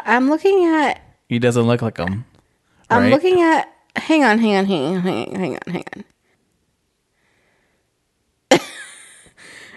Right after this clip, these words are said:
Speaker 1: <laughs> This baby looks, yeah, like, you're saying that it's kind of like a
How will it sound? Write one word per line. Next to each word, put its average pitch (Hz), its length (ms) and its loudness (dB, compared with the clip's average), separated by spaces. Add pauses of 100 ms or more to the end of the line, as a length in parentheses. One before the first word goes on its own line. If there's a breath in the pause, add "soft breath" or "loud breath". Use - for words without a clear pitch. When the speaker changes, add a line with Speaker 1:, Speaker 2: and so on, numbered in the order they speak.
(720 loud breath)
Speaker 1:
<laughs> - 1000 -12
This 320 200 -2
baby 349 300 0 (140)
looks, - 420 -4 (760 soft breath)
yeah, 285 380 2
like, 226 320 -2 (340)
you're 254 220 0
saying 269 320 0
that 220 260 -2 (1120)
it's 220 160 -6
kind 247 240 0
of 240 100 -2
like 226 200 -2
a 185 440 2